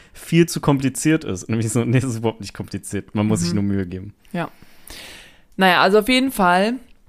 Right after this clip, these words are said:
Speaker 2: das ist ein irischer Film und da geht es darum, also da spielen Leute mit, wie zum Beispiel Colin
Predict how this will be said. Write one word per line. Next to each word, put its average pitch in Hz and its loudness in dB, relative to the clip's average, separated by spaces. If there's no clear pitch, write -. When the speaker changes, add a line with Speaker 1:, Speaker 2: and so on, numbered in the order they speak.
Speaker 2:
das 185 -4
ist 180 -6
ein 175 0
irischer 196 -2
Film 175 -2
und 190 2
da 196 0
geht 190 -2
es 302 -4
darum, 190 -2
also 185 -2
da 185 -4
spielen 208 -2
Leute 190 0
mit, 185 -2
wie 170 -8
zum 190 -6
Beispiel 175 -4
Colin 175 -2